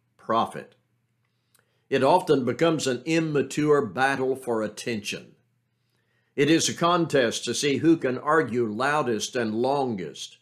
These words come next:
and who can have more followers to their position. Paul says, "It only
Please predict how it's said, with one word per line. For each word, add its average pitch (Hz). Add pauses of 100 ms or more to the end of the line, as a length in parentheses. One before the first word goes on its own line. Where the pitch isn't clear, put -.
(720)
and 127
who 147
can 127
have 127
more 120
followers 120
to 117
their 101
position. 101 (840)
Paul 180
says, 131
"It 117
only 143